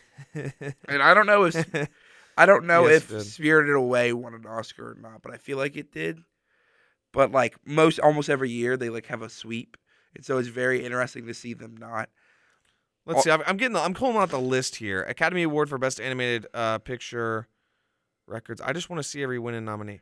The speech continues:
Speaker 1: So it starts in two thousand one with Shrek.
Speaker 2: Shrek, yep.
Speaker 1: Then two thousand two was Spirited Away.
Speaker 2: Okay.
Speaker 1: Two thousand three is Finding Nemo. Two thousand four is The Incredibles. Two thousand five, Wallace and Gromit, The Curse of the Were-Rabbit. Now that,
Speaker 2: Deserved.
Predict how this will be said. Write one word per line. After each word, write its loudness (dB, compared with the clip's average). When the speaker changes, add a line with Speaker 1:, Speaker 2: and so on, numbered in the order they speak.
Speaker 1:
So 0
it -2
starts 0
in -12
two -10
thousand 2
one 0
with -4
Shrek. 2
Speaker 2:
Shrek, 2
yep. -6
Speaker 1:
Then -2
two -10
thousand 0
two -6
was -6
Spirited -6
Away. -2
Speaker 2:
Okay. -14
Speaker 1:
Two -4
thousand 0
three -2
is -4
Finding -2
Nemo. -6
Two -20
thousand -8
four -2
is -2
The -6
Incredibles. -4
Two -20
thousand 2
five, 6
Wallace 4
and 0
Gromit, 4
The -8
Curse 2
of -2
the 0
Were-Rabbit. 4
Now 2
that, -6
Speaker 2:
Deserved. 0